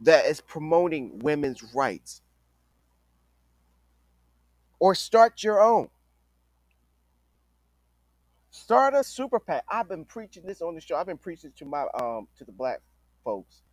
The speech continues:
for a long time. Super pac, super pac, super pac. And now I'm telling you women, get a super pac. One for grooming politicians or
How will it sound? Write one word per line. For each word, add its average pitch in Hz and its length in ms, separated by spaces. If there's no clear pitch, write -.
for 71 280
a 95 60
long 147 260
time. 117 320
Super 170 280
pac, - 220
super - 280
pac, 147 160
super - 260
pac. 95 200
And 131 160
now 185 260
I'm 175 180
telling 160 440
you 151 180
women, 104 320
get 214 280
a 147 140
super - 560
pac. - 320
One 202 640
for 156 340
grooming 160 800
politicians 170 1040
or 151 240